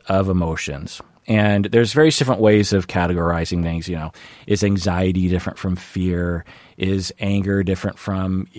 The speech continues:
being irritable? You know, it's all just debatable, but, you know, we, we can, we can sort of move past that. Okay, now the second thing I want you to do is write down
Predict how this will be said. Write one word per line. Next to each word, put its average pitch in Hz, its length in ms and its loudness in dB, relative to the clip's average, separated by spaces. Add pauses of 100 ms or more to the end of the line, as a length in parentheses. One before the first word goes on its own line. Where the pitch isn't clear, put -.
(120)
being 95 340 -2
irritable? 90 720 -2 (300)
You 165 100 2
know, 147 140 6
it's 139 160 2
all 127 360 6
just 110 440 2
debatable, 90 540 0
but, 82 280 -4 (120)
you 90 80 -4
know, 80 120 -4
we, 80 360 -8
we 87 140 -6
can, 85 400 -4
we 87 120 -8
can 82 140 -8
sort 87 180 -6
of 82 80 -6
move 80 160 -8
past - 380 -8
that. 71 200 -10 (720)
Okay, 113 280 0 (260)
now 117 100 6
the 113 120 8
second 226 340 4
thing 120 180 2
I 98 60 4
want 90 240 0
you 87 80 -2
to 85 80 -2
do 82 340 -2 (480)
is 110 540 6 (580)
write 113 420 4
down 135 560 4